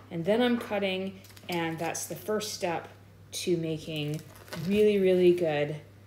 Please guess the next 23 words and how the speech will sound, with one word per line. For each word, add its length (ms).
fried 220
chicken 360
wings. 420
We're 100
also 220
gonna 180
do 120
something 320
kind 200
of 80
fun 240
tonight. 400
I 80
found 400
this 420
in 260
the 500
international 680
market. 480
They're 160
Far 380
Far 360
Crinkles. 800